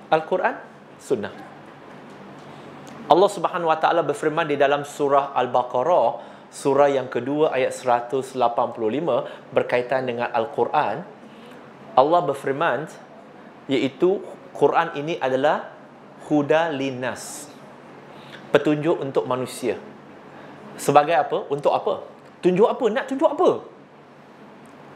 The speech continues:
Wa bainati minal huda wal furqan.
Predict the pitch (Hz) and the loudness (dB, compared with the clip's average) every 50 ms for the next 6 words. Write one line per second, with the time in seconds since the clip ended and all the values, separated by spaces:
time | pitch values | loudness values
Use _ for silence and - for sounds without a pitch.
0 | - - 143 147 139 139 151 156 151 147 143 175 208 202 - 214 240 285 - - | 2 4 4 4 6 2 2 2 0 -2 -4 -4 -6 -6 -6 -8 -8 -8 -10 -14
1 | - - - 147 151 151 151 139 151 185 190 170 160 147 113 113 - - 131 117 | -20 -12 -8 -6 -2 -2 -2 0 0 2 2 4 4 4 4 2 2 -2 -6 -6
2 | - - 110 98 | -4 -4 -4 -4